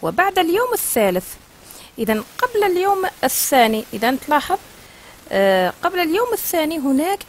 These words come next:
ارتفاع سريع في عدد فيروسات الزكام مباشرة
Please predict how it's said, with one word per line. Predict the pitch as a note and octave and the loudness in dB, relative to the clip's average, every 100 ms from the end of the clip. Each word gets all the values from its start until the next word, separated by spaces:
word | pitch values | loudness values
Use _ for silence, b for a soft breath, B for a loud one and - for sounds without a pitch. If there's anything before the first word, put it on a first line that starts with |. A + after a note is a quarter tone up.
| - | -10
ارتفاع | F#4+ - - B3 C4+ A#3 F#3+ | -10 -6 -6 -2 2 2 2
سريع | - - A#3 B3+ D#4 F4 F4+ F4+ - - - - - - - - | 2 4 4 4 2 2 0 -4 -14 -20 -20 -20 -20 -20 -20 -8
في | G3 | -6
عدد | G#3 F4+ F4+ F4 - G3 | 0 2 2 0 -6 -2
فيروسات | C4 C4+ A#3+ - G4 C4+ | 0 0 0 0 0 -2
الزكام | G#3 F#3 - F#3+ F#3+ F#3+ - - - - - - - - - - - - - - - - - - - - - | -4 -6 -4 0 0 -2 -12 -20 -20 -20 -20 -20 -20 -20 -20 -20 -20 -20 -20 -20 -20 -20 -20 -20 -20 -20 -4
مباشرة | G#3+ E4 C5 B4 - B3+ A3+ A#3+ | 0 4 4 4 4 2 2 0